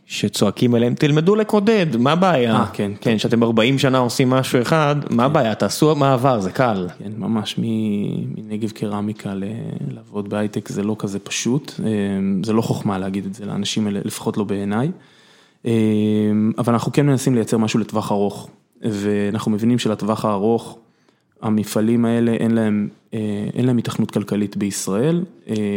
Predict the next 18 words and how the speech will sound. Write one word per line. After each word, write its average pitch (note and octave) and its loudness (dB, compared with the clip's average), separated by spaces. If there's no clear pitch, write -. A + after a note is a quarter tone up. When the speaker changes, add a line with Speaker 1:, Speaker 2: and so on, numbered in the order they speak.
Speaker 1:
ל-, B2 2
לצערי, G#2+ 2
גם A2+ 2
לדברים A2+ 2
שיש A#2+ 0
להם A#2 4
היתכנות G#2+ 2
כלכלית, G#2+ 0
אני A2 4
לא A2+ 6
בטוח A2 4
אם G#2 2
צריך G#2 0
לבנות A2 4
עליהם G#2 2
לעתיד. G2 0
Speaker 2:
אה, A#2 4
תראה. B2+ 2